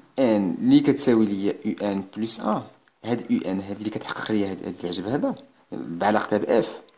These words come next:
فان نهايه يو ان هو حل للمعادله اف دو اكس ايت ايكال ا اكس.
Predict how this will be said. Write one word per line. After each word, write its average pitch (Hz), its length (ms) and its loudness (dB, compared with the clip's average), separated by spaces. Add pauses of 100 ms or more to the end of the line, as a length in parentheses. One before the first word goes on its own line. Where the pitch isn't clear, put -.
(600)
فان 113 540 2 (640)
نهايه 120 720 2 (1700)
يو 110 260 0
ان 208 280 2 (360)
هو 104 280 0
حل 202 440 0 (840)
للمعادله 95 920 -2 (1500)
اف 98 220 0
دو 92 180 -4 (120)
اكس - 380 -2
ايت - 260 -6
ايكال 143 280 0
ا - 140 -2
اكس. - 260 -8